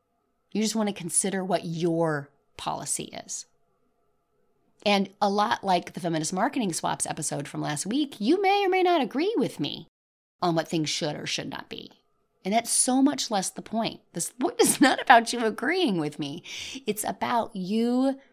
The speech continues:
making these decisions for yourself because this is the type of business you want to run. Okay, so some policies you might want to consider is,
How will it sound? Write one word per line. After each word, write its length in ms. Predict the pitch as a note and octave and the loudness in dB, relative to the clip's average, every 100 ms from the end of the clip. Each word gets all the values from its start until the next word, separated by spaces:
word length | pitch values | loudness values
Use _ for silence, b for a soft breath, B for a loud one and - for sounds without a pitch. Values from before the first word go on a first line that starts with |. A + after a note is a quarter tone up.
| B _ - | B _ -6
making 600 | F3 F3+ G3 - A#3 A3 | 0 2 2 2 2 4
these 260 | F#3+ F3+ | 4 0
decisions 640 | - E3 E3+ D3+ D#3 D3+ - | -2 -2 0 0 0 -2 -4
for 480 | - D3+ D3 D3 - - | -6 -4 -4 -6 -12 -6
yourself 1120 | E3+ D3+ C#3+ - - - D3+ F3 C4+ - - _ _ _ _ _ _ _ _ _ _ _ | -2 -2 -4 0 2 4 2 0 -6 -12 -20 _ _ _ _ _ _ _ _ _ _ _
because 640 | F#3 E3 E3+ D#3 D3+ D3+ - _ _ _ _ E3 | -2 -2 0 0 0 -2 -6 _ _ _ _ -14
this 340 | D3 F3+ - | -2 0 2
is 120 | F#3 | 0
the 100 | F#3+ | -2
type 220 | - D#3 D3+ | -2 -2 -4
of 120 | D3+ | -6
business 320 | F3 E3 - | -8 -6 -8
you 60 | - | -10
want 180 | E2+ | -12
to 60 | - | -12
run. 120 | - - _ _ _ _ _ | -16 -18 _ _ _ _ _
Okay, 240 | - D3 D#3 | -14 -10 -6
so 160 | A3 | -2
some 180 | G3+ A#3+ | 0 0
policies 600 | - B3+ C#4+ D4 C4+ G#3+ | 4 4 6 4 2 2
you 60 | G3+ | 0
might 200 | F#3+ F#3 | -2 -2
want 160 | F3+ | -2
to 60 | F3+ | -2
consider 360 | E3+ - D3+ A2 | -4 -4 -6 -6
is, 140 | - | -10